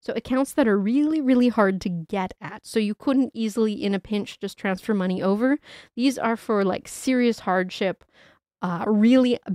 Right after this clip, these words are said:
bad unexpected expenses that you can't just otherwise float. Although there should become some kind of margin built in there for the unexpected, right? Uh, as, as any business owner will tell you.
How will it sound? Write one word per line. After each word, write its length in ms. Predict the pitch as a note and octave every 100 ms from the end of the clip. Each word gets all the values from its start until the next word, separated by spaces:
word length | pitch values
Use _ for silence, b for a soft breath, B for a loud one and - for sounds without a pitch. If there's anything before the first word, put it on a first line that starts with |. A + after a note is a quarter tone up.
| -
bad 320 | F#3+ G3+ G#3+
unexpected 680 | - G#3+ G#3 - G3 - G3 G3+
expenses 560 | - - F#3+ G3 G3
that 120 | F3+
you 80 | F#3+
can't 280 | - G3+ -
just 240 | G3 -
otherwise 420 | G3 F#3 F#3+ F#3 -
float. 480 | - G#3+ G#3 - - B B B B _ -
Although 300 | G#3 G#3+ G3+
there 160 | G3+ G3
should 220 | - G3+
become 380 | A3 G#3+ G3+ -
some 260 | - A#3 A3
kind 280 | - G#3
of 40 | F#3
margin 460 | F#3 F3+ F3 F#3+
built 300 | F#3 F#3+ F3+
in 140 | F#3+ F3+
there 180 | F3 F3+
for 100 | G3
the 160 | F3+
unexpected, 640 | F3 E3 - D#3+ - E3+ F#3+
right? 300 | F3 F#3 - B B B -
Uh, 160 | E3+
as, 240 | - G#3+ F#3+
as 260 | G#3+ A3
any 200 | A3 G#3+
business 400 | G3 F#3+ F#3+ F#3
owner 180 | F#3 F#3
will 140 | F#3 F3
tell 240 | F3+ G3
you. 220 | F3 F3